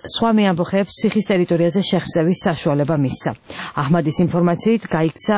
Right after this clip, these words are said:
ოთხასზე მეტი პატიმარი, მათგან დაახლოებით ოთხმოცი დააკავეს, მაგრამ კვლავ გაქცეულია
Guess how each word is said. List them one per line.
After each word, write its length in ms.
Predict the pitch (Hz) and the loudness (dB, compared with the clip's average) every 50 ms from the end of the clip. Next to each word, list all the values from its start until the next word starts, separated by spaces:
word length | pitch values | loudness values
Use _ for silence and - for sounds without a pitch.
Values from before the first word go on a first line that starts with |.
| - - | 0 -2
ოთხასზე 400 | 175 - - 175 160 - - 190 170 | -4 -2 -2 -4 -4 0 0 2 2
მეტი 140 | 156 - 185 - | 2 0 -2 -4
პატიმარი, 440 | - 147 - 156 151 143 131 123 127 | -4 -4 -2 0 0 0 0 0 0
მათგან 280 | 147 165 165 - 165 147 151 | -2 -2 0 0 -2 0 0
დაახლოებით 460 | 160 151 143 - 165 151 139 156 - | -2 -2 -2 -2 -2 0 0 -2 0
ოთხმოცი 540 | - 175 185 - - 170 170 160 - - 208 196 - | 0 -2 0 0 0 0 0 0 2 2 0 0 0
დააკავეს, 580 | - - 196 180 170 170 - 180 202 226 220 - - | -2 -2 0 0 0 0 0 0 0 0 0 0 0
მაგრამ 260 | 185 170 185 220 220 196 175 - | -2 0 2 0 0 0 -2 -2
კვლავ 180 | - 185 196 196 190 | -2 -2 0 2 0
გაქცეულია 500 | 175 - - - 185 170 175 190 202 | -2 -2 0 2 2 4 4 4 2